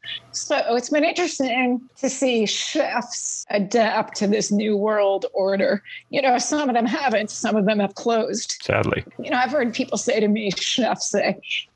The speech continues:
Speaker 1: you know, "We didn't get into this. We didn't open up a restaurant to put what we do in a cardboard box."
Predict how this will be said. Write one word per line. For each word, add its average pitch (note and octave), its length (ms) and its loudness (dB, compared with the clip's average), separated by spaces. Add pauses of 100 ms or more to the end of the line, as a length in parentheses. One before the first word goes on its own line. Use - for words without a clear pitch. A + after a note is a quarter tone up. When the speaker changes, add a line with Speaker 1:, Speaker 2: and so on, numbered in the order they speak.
(100)
Speaker 1:
you - 40 -8
know, A3+ 100 2
"We A#3+ 160 0
didn't C4+ 180 2
get C4+ 180 2
into E4 340 -2
this. A3+ 640 0
We A#3+ 80 -4
didn't C#4+ 200 2
open A3 280 -4
up G#3+ 140 -2
a G3 120 2
restaurant G#3 540 0 (380)
to G3 420 0
put G#3 240 0 (240)
what G3+ 400 2
we G3+ 100 2
do F#3+ 300 0
in F#3+ 100 2
a F3 160 2 (140)
cardboard G#3 540 2
box." - 600 -2